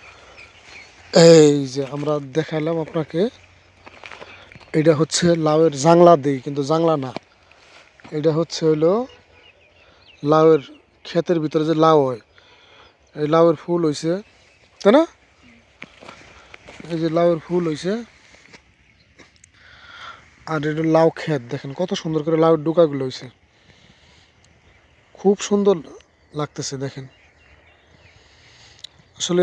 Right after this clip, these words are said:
এমন ন্যাচারাল ভিডিও করতে পেরে নিজের কাছে ভালো লাগে। আর এরকম জায়গায় আসলে, এখানে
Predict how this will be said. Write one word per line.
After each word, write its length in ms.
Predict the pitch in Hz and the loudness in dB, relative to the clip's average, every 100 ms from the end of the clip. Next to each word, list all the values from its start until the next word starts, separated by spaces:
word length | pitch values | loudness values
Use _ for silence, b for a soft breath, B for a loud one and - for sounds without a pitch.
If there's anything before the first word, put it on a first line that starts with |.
| 180 | 2
এমন 120 | 185 170 165 | 2 2 4
ন্যাচারাল 360 | 170 190 185 175 | 4 6 6 4
ভিডিও 200 | 185 196 185 | 2 2 2
করতে 180 | 185 190 | 0 0
পেরে 140 | 180 180 170 | 2 2 0
নিজের 200 | 175 170 | 0 -2
কাছে 160 | 170 - 139 | -2 -2 0
ভালো 120 | 147 165 | 4 4
লাগে। 240 | 151 139 190 _ _ _ _ - | 2 0 -8 _ _ _ _ -12
আর 80 | 139 165 | -8 -4
এরকম 260 | 170 170 156 | -2 -2 0
জায়গায় 260 | 151 147 170 | 2 4 4
আসলে, 240 | - 165 139 - - B B B B B - | 4 0 0 0 -20 B B B B B -14
এখানে 200 | 156 165 | -6 -6